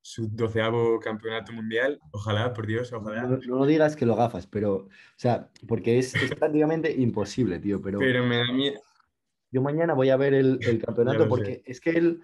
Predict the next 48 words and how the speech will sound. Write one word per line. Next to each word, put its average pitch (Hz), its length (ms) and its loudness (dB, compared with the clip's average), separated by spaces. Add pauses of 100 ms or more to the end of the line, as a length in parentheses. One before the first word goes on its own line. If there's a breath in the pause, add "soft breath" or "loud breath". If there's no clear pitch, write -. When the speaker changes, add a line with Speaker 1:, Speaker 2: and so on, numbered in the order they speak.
(140)
Speaker 2:
en 123 100 -2
la 123 60 2
entrevista, 120 580 0
que, - 140 -10
la 113 100 0
entrevista 110 500 -2
que 143 60 -2
le 143 60 -2
hicieron 135 640 0
en 110 160 -6
Pipeline 120 380 2
después 104 300 -6
de 123 60 2
ganar, 135 220 0
aparte 98 340 -4
de 117 100 0
que 123 80 -2
es 123 100 -10
súper 113 280 -2
emotiva, 107 460 -2
yo 101 140 -4
se 110 120 -6
la 107 100 -2
recomiendo 107 420 -4
que 92 80 -10
la 87 80 -8
vea 95 160 -4
todo 110 100 -4
el 110 60 -4
mundo, 127 320 -4 (720 loud breath)
eh, 113 380 4
dice, 120 520 -2
"Bueno, 127 240 2
no, 117 120 0
Speaker 1:
Bueno, 135 260 0
Speaker 2:
no 131 120 -4
sé 143 160 -4
si 139 120 -2
Speaker 1:
ya 139 60 2
Speaker 2:
voy 151 100 6
a 143 40 4
Speaker 1:
te 104 60 0
digo. 101 100 0
Speaker 2:
estar 143 100 4
en 143 100 0
el 135 100 -2
siguiente 127 520 2
campeonato. 123 680 0